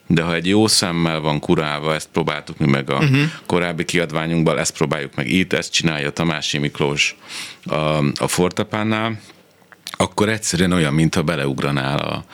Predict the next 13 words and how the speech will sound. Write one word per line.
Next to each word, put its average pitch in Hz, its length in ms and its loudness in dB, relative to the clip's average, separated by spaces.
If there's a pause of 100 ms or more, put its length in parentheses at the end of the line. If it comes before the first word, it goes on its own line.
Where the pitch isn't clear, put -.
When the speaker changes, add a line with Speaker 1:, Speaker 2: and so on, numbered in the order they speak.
(500)
Speaker 1:
a, 76 220 2 (920)
a - 80 -2
történelemnek. 73 880 0
Most - 200 -2
itt 80 100 2
valami 76 360 2
rettenetesen 71 600 0
gel 69 180 0
hasonlatot - 520 -2
akarok 76 260 0
Speaker 2:
Igen. 82 120 -2
Speaker 1:
mondani 80 320 2
vizébe. 87 500 2